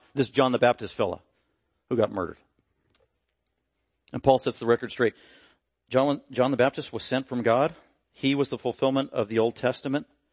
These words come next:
He prepared the way of the true Messiah of Israel. And one of his re-, requirements was to repent and be baptized. To repent and be baptized. And we know from the Gospels that the Phar-, none of the Pharisees responded to John the Baptist's message. They refused to get,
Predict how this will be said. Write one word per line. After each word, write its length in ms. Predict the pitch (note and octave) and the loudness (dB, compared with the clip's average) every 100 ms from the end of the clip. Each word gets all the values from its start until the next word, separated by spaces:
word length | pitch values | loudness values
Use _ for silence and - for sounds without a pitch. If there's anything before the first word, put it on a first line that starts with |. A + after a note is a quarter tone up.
| _ - | _ -4
He 140 | C3+ | -4
prepared 360 | - - C3 B2 | -2 -2 -2 0
the 60 | |
way 260 | A#2 C3 D3 | 2 2 2
of 140 | C3+ | -2
the 80 | A2+ | -6
true 240 | - C3+ | -2 0
Messiah 400 | B2+ A2+ B2 B2+ | 0 -2 -2 -2
of 180 | C3+ A2+ | -2 -4
Israel. 300 | G#2 F#2+ E2+ - - - | -6 -6 -14 -16 -12 0
And 80 | |
one 120 | B2+ C#3 | 2 2
of 100 | B2 | 0
his 120 | A2+ | -4
re-, 120 | A#2 B2 - | -4 -4 -2
requirements 640 | B2+ - C3 C#3+ D3+ - | -4 0 0 2 0 -2
was 160 | A#2+ A#2 | -4 -4
to 120 | - | -6
repent 600 | A2 A#2 - C3+ C#3 - - _ _ _ - | -4 -4 -2 -2 -2 -4 -20 _ _ _ -8
and 120 | A2+ | -4
be 100 | A#2 | -2
baptized. 600 | A2+ A2+ - G2 F2 - - _ | 2 0 -2 -10 -10 -12 -20 _
To 80 | - | -4
repent 540 | A2+ A2+ - C#3 D#3 - _ _ | -2 -2 0 -2 -2 -10 _ _
and 100 | A#2 | -4
be 80 | A2+ | -2
baptized. 640 | A2 A2 - G#2 E2+ - | 2 0 -2 -8 -8 -10
And 120 | - A#2 | -6 -2
we 80 | |
know 220 | A#2+ C3+ C#3 | 2 2 2
from 320 | C3+ B2 - | -2 -4 -4
the 120 | A2+ | -2
Gospels 520 | A#2+ C#3 - A#2 G#2 | 2 2 0 -2 0
that 200 | G#2+ B2 | -2 -2
the 80 | A2 | -4
Phar-, 280 | - C3+ C#3 | 0 2 2
none 200 | C3+ C#3+ | 2 2
of 60 | C#3 | 0
the 60 | |
Pharisees 540 | - C3 B2 - A2+ - _ - | 0 0 0 -4 -8 -10 _ -12
responded 460 | A#2+ - B2+ C3+ A#2+ | -10 -2 0 0 -4
to 80 | _ _ - | _ _ -4
John 200 | B2 A#2+ | -2 0
the 60 | A#2+ | 0
Baptist's 360 | A#2 - - | -2 -2 -10
message. 300 | A2+ - G2+ | -10 -8 -6
They 100 | A2+ | -4
refused 560 | A2+ G2+ - C3 D#3+ - | -2 -6 -6 -4 -4 -4
to 40 | |
get, 160 | C3 | -4